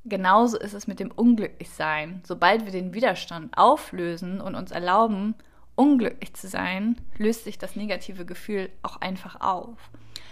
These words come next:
Wir wollen immer die ganzen Gefühle unterdrücken. Wir wollen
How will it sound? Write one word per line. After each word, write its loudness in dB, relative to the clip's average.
Wir -6
wollen 6
immer 4
die -14
ganzen 2
Gefühle 2
unterdrücken. -6
Wir -10
wollen -2